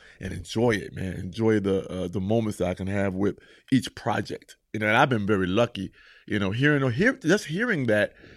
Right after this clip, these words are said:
I've been very lucky because, you know, I got a chance to, uh, uh, do what I do. And that's the one thing you want as an actor, as a comedian is, is when they call you to do something,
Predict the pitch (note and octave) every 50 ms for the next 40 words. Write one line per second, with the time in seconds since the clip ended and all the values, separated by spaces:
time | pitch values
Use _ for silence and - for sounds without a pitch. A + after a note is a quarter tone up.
0 | - _ - - B2 C3+ A#2+ A2 A#2+ A#2+ A#2 A#2 G#2+ A#2 A#2+ A#2 - G#2+ G2 G2+
1 | - A2 G2+ G2 F#2+ F2+ - - _ - - G#2 G#2 G2+ - G#2+ G#2 A#2+ A2 G2+
2 | G2 - - A2+ G2+ G#2+ G#2 - - A#2 G#2 G2+ F#2+ - - _ _ _ _ _
3 | _ _ _ _ _ - G#2 F#2+ F#2 F2 - - - - - - _ - - -
4 | - - - _ _ _ _ _ _ _ - A2 B2 B2 A#2 A2+ F#2+ F#2 E2 A2
5 | A#2 G#2+ F#2+ F#2 - _ _ _ _ _ _ _ _ _ _ _ _ _ - -
6 | - - G2 G#2+ C#3+ D#3 - B2+ B2 C#3 C3+ B2 C3+ B2 A2+ A#2+ A2+ A#2 A2+ G#2+
7 | G2 G2 F#2+ G#2+ A2+ A2+ - G#2+ G2 F2+ F2 - G2+ G2 B2 D#3 D3+ C3 A2+ G2+
8 | G2+ G2+ G2+ F#2 - - - - - - - - _ _ - - - F#2+ G#2 A2+
9 | G#2+ G#2+ - - - D3 D3 D3+ C#3+ C3 A2+ A#2 D3 D3+ C#3+ - D3 C#3 C#3 -
10 | C#3+ C#3+ C#3 -